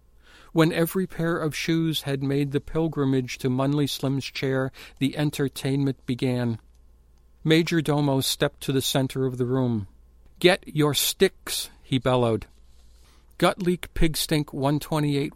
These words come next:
watched as four-limbed workers passed out meter-long titanium sticks,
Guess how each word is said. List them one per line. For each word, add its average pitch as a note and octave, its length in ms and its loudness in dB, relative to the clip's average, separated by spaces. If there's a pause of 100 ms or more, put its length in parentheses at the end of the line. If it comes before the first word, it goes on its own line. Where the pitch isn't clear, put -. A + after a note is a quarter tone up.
watched C3 400 -4
as D3 160 -4
four-limbed C#3 680 0
workers B2 460 -2
passed - 380 -8
out C3+ 200 -2
meter-long B2+ 680 0
titanium B2 680 -2
sticks, - 460 -4